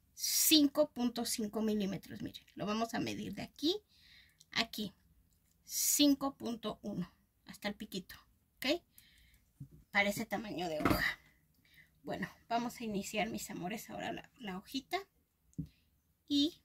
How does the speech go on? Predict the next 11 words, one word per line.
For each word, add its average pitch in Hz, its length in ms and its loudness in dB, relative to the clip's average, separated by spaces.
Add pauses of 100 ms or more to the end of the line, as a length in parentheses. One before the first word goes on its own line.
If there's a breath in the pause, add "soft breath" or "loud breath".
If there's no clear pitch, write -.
(160)
vamos 233 300 0
a - 40 -8
hacer 254 320 0 (140)
once 254 640 4 (200)
cadenas, - 840 -12
¿ok? 302 240 -2 (580 soft breath)
Recuerden, 254 500 0
la 240 140 0
primera 226 400 0
no 226 180 0
cuenta, 269 380 0